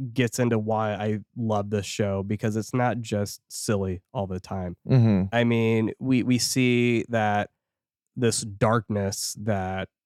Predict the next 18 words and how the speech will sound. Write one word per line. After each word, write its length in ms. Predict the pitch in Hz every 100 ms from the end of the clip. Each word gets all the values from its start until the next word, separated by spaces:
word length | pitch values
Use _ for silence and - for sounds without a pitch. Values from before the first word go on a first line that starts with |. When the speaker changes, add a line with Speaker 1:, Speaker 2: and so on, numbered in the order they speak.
| _ _ _
Speaker 1:
the 360 | 135 113 107 104
antagonist 800 | 98 101 107 98 95 90 - -
is, 480 | 95 92 95 - -
um, 520 | 90 90 87 90 92 - _ _ _ _ _
without 420 | 208 110 101 95
revealing 480 | 92 101 101 95 95
who 100 | 101
it 40 | 95
is, 140 | 90
'cause 160 | - 98
you 60 | 95
haven't 160 | 92
watched 220 | 92 90
the 80 | -
episodes 420 | 98 - - 90
yet, 220 | 92 90 - _ _ _
Speaker 2:
<laughs> 160 | 143
Speaker 1:
uh, 340 | 110 110 101